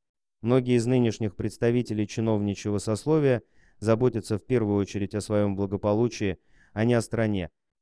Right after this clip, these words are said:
Достаточно вспомнить реакцию бывшего спецпредставителя президента и экс-главы Роснано Анатолия Чубайса,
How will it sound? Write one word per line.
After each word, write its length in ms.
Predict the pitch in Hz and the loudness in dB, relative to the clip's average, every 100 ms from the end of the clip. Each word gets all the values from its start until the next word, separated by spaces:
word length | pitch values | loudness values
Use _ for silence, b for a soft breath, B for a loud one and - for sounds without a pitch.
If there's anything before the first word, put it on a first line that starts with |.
| _ _ | _ _
Достаточно 600 | 113 107 143 117 - 104 | -2 0 -2 -4 -4 -4
вспомнить 520 | - - 135 123 107 | -4 -2 0 0 0
реакцию 460 | 117 127 113 - 104 | 2 2 0 -4 -2
бывшего 420 | 113 107 110 104 | 0 -2 -2 -4
спецпредставителя 1000 | - 120 107 - 104 - 110 113 107 101 | -2 -4 -2 -6 -6 -2 0 0 -2 -4
президента 720 | 98 101 107 117 135 123 98 - _ _ _ 110 | -2 -4 -2 0 0 0 -4 -6 _ _ _ -2
и 100 | 113 | 0
экс-главы 480 | 107 113 120 117 | 0 4 4 6
Роснано 460 | 110 101 120 117 104 | 4 2 0 2 2
Анатолия 480 | 104 101 110 101 95 | 0 0 0 -2 -2
Чубайса, 640 | 113 113 139 147 113 | -4 2 2 2 -2